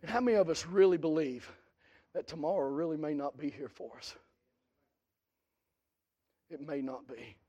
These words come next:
So satisfy us early. Early, he says. Notice in verse number sixteen, "Let thy work appear unto thy servants." That's them.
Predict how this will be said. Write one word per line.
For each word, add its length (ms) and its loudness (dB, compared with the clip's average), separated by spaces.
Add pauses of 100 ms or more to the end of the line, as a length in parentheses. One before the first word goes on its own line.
(1000)
So 180 2
satisfy 800 0 (100)
us 400 -10 (1000)
early. 360 -12 (1300)
Early, 340 12
he 140 -6
says. 440 -4 (300)
Notice 480 4 (1080)
in 120 -4
verse 240 4
number 160 2
sixteen, 600 2 (640)
"Let 340 10
thy 180 12
work 440 10
appear 420 2
unto 240 0
thy 140 4
servants." 500 -2
That's 280 2
them. 360 -4